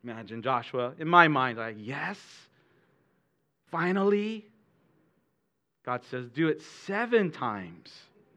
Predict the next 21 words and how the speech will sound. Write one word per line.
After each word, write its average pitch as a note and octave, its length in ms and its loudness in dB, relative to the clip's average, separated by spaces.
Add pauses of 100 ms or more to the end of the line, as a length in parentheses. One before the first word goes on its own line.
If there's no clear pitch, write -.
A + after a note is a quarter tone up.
(1080)
But B2+ 200 -10
this C#4 300 4
time, E3+ 200 4
here's D#3+ 260 2
the C#3+ 100 0
change. C3+ 480 -4 (880)
Have F3+ 400 10
the F#3 100 2 (300)
priests G3+ 420 0
blow D#3 500 6
their G#3 220 6
trumpets, E3 680 2 (640)
and C3+ 140 -4
when D3+ 160 2
they G3+ 220 4
do, G3+ 280 4
have E3+ 280 6
everybody E3+ 500 4
yell. C3+ 460 -2 (1700)
Start F3+ 340 0
shouting. A2+ 580 0